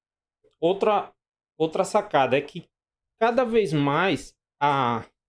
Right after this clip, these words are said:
a gordura, como é uma via lenta, né, como eu falei, a via do, oxidativa e a gordura,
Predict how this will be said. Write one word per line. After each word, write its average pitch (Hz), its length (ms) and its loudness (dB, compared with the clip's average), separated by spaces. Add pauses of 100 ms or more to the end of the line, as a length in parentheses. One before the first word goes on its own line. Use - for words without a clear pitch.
(440)
a 151 120 2
gordura, 202 560 2
como 196 260 0
é 180 40 2
uma 175 200 2
via 147 260 0
lenta, 147 400 0
né, 131 120 0
como 143 160 -2
eu 139 40 0
falei, 135 340 0
a 127 80 2
via 131 260 0
do, 143 80 0
oxidativa 135 760 -2
e 135 80 2
a 143 80 2
gordura, 151 720 0